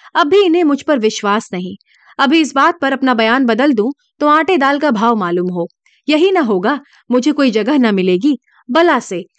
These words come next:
इन लोगों के मंसूबे तो खाक में मिल जाएंगे। इस दगाबाजी की सजा तो मिल जाएगी, और यह कुछ ना सही, इतनी बड़ी बदनामी से तो बच जाऊंगा। यह सब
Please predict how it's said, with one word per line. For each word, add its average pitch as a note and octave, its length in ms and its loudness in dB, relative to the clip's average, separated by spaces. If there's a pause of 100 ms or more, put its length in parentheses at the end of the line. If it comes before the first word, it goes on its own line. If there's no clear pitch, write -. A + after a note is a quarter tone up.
(180)
इन E4 180 2
लोगों F4 340 2
के F#4 120 0
मंसूबे C#4+ 500 0
तो C#4 180 -2
खाक C4+ 400 -2
में A#3 80 -2
मिल F#3+ 160 -4
जाएंगे। G3 420 0 (1600)
इस G#4+ 140 -18
दगाबाजी C#4+ 600 2
की A3 280 -6 (220)
सजा D4 260 0
तो F#4+ 120 0
मिल A3 160 2
जाएगी, F#3+ 560 0 (300)
और E4 120 4
यह F#4 100 4
कुछ F#4+ 260 -2
ना B3+ 120 0
सही, F#3+ 340 -6 (380)
इतनी G4 300 0
बड़ी E4 220 2
बदनामी B3+ 460 2
से D4 120 -2
तो C#4 120 -2
बच G#3+ 160 0
जाऊंगा। F#3+ 520 -2 (3000)
यह G4+ 100 2
सब A4 160 0